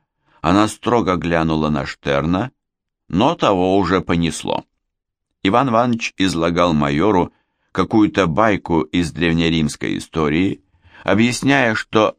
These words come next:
«воскресшая империя» — название совсем не обидное и никак не связано с крахом первого и последнего французского императора.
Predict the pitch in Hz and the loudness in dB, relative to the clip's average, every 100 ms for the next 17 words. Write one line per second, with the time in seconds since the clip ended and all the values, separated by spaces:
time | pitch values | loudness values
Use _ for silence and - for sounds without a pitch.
0 | _ - 98 - 104 110 87 - 87 80 | _ 0 0 0 0 2 0 -4 0 2
1 | 80 78 - 151 104 71 52 - - _ | 2 2 0 0 0 0 -2 -4 -8 _
2 | _ _ _ _ _ - 120 120 160 202 | _ _ _ _ _ -4 -2 0 0 -2
3 | 190 180 160 143 180 160 98 87 80 71 | -2 -4 -4 -4 0 2 4 4 2 0
4 | 73 64 71 90 139 165 _ _ _ _ | -2 -2 -2 0 -2 -4 _ _ _ _
5 | - 98 131 143 190 190 143 139 147 143 | -4 2 2 2 -2 0 -2 0 -2 0
6 | 135 117 - 104 110 110 104 - _ _ | 0 0 0 0 2 2 0 0 _ _
7 | 110 113 98 98 92 - 80 85 92 90 | 0 2 4 2 0 -2 -4 0 0 2
8 | 85 82 82 78 82 80 85 85 90 90 | 0 0 0 -2 -4 -4 -2 0 2 2
9 | 71 52 - - - | 0 0 -4 -8 -8